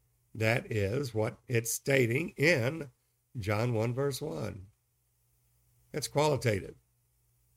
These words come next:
a quality of the Spirit. The Word was God. Qualitative, not an article, a or the, but no article.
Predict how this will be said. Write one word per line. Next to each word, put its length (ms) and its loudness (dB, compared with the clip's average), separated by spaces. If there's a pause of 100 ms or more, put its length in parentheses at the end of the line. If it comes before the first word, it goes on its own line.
(360)
a 80 -6
quality 440 2
of 120 2
the 80 -2
Spirit. 380 -8 (320)
The 140 6
Word 420 4
was 640 0 (1400)
God. 340 0 (1300)
Qualitative, 600 -2 (160)
not 260 -2
an 160 2
article, 480 -2 (260)
a 380 4
or 220 2
the, 500 0 (720)
but 320 0 (340)
no 220 2
article. 480 -2